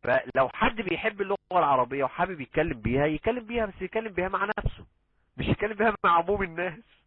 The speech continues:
علشان ما يعزلش نفسه عن الناس. او ممكن يستعملها في السياقات العلمية، ممكن يستعملها في سياقات دعوية علشان يحبب الناس في اللغة، ولازم يطعمها برضو ب-، باللغة العامية. انا عن نفسي بعمل كده،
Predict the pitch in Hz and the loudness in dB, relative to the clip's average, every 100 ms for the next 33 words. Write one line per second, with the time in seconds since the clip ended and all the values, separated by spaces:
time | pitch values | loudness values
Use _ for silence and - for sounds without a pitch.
0 | _ - - - 156 165 240 240 208 160 | _ -20 -8 -2 0 0 -4 -2 -2 -4
1 | 156 - 233 294 - 175 196 - 170 165 | -8 -10 -12 -12 -10 -8 -8 -4 -4 -4
2 | 170 185 269 - 180 262 277 233 - 170 | -6 -12 -6 -2 -2 -4 -10 -10 -2 -2
3 | 160 208 214 - - - 139 - 180 196 | -2 -8 -6 -4 -6 -6 -6 -4 -4 -4
4 | 170 190 202 220 196 180 _ - - _ | -10 -12 -10 -8 -8 -8 _ -20 -20 _
5 | - 170 196 160 - - 175 190 180 147 | -16 -12 -10 -6 -2 -2 -2 -6 -6 -8
6 | - 131 123 170 165 131 110 113 117 147 | -8 -6 -2 -4 -2 -2 0 0 -2 -6
7 | 180 220 - _ _ - 104 127 156 131 | -6 -6 -10 _ _ -10 -8 -10 -12 -10
8 | 156 156 120 110 143 - 110 147 170 151 | -10 -10 -16 -16 -16 -16 -12 -6 -4 -4
9 | 156 160 135 123 - 156 196 165 135 160 | -8 -12 -12 -10 -2 0 0 -2 0 -2
10 | 165 180 113 107 117 113 107 113 151 160 | -4 -12 -12 -12 -12 -12 -12 -6 -4 -2
11 | 151 185 240 196 - _ 156 175 147 175 | -4 -8 -14 -14 -20 _ 0 0 0 -4
12 | - 175 196 190 254 226 | -4 -4 -4 -8 -12 -14